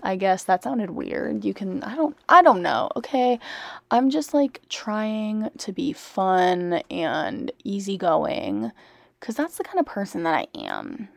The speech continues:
okay? No, it's not really. I'm kind of, like,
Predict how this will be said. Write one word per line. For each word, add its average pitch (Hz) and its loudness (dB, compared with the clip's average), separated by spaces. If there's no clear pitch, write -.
okay? 233 4
No, 62 0
it's - -4
not - 0
really. - -2
I'm 185 4
kind 185 2
of, 190 0
like, 123 2